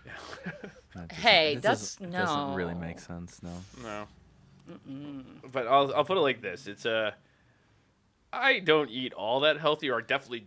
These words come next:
Speaker 1: didn't eat very healthy for a long time there. So it's not like I've changed my diet all that much.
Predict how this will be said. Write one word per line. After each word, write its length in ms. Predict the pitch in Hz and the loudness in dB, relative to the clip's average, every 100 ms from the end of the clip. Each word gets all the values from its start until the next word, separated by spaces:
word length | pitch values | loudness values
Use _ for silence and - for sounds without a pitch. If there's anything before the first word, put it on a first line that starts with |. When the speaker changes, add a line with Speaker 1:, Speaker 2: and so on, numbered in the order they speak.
| _ | _
Speaker 1:
didn't 260 | 104 113 104 | -14 -12 -10
eat 240 | 123 120 - | -10 -12 -10
very 240 | 120 120 | -6 -4
healthy 320 | 120 117 117 113 | -4 -6 -6 -6
for 160 | 113 | -4
a 80 | 101 | -4
long 320 | 104 110 120 | -4 -6 -6
time 340 | 120 113 117 120 | -8 -8 -8 -6
there. 320 | 123 127 123 _ _ _ _ | -4 -4 -8 _ _ _ _
So 400 | - 113 107 98 - | -20 -14 -14 -14 -10
it's 100 | - | -2
not 100 | 139 | -2
like 140 | 120 | 0
I've 180 | 107 98 | -2 -4
changed 320 | - 104 98 | -8 -8 -8
my 100 | 92 | -10
diet 240 | 92 90 87 | -6 -6 -6
all 120 | 90 | -8
that 140 | 82 | -10
much. 140 | 78 | -12